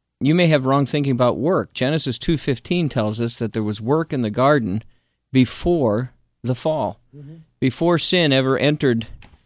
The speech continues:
Speaker 1: the, the context of the world as we know it, God had given Adam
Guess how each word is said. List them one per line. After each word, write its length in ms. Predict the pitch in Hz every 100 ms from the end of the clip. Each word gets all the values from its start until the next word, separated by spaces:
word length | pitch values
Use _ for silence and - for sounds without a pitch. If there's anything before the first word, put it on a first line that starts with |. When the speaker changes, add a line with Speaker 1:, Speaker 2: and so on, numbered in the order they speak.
| _ _ _
Speaker 1:
the, 240 | 120 113 -
the 120 | 113
context 720 | - 147 165 160 131 117 -
of 100 | 113
the 80 | 113
world 380 | 120 156 156 120
as 160 | 107 -
we 120 | 117
know 240 | 110 107
it, 180 | 110 - _ _ _ -
God 280 | 147 170
had 200 | 160 147
given 420 | 123 147 143 143 -
Adam 480 | 113 117 120 107 117